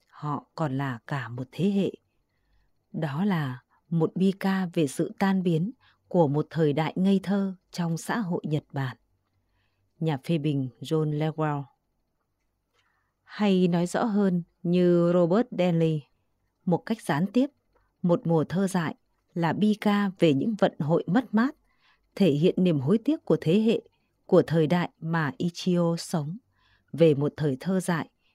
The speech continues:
và lạc quan đã bị tước đoạt quá phũ phàng. Tác phẩm kết thúc vào lúc Nobu, trước ngày khoác áo tu,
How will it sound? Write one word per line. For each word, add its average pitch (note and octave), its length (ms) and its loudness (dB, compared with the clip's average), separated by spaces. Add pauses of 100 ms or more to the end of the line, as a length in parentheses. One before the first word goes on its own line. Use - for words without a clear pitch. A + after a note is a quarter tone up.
và E3+ 180 2
lạc D#3+ 240 2
quan G#3 300 -2
đã G#3 100 -2
bị G#3+ 280 -2
tước C#4+ 140 2 (100)
đoạt E3 200 -4 (120)
quá D#3+ 360 -4
phũ - 200 -6
phàng. D3 320 -2 (1300)
Tác G3 200 -2
phẩm F3 160 2 (100)
kết G#3+ 180 0
thúc C4 160 -6 (120)
vào C3+ 140 0
lúc G3 160 0 (140)
Nobu, D#3 440 2 (400)
trước A#3 240 -2
ngày E3+ 160 2
khoác - 260 -8
áo D#3+ 160 -4
tu, E3+ 320 -2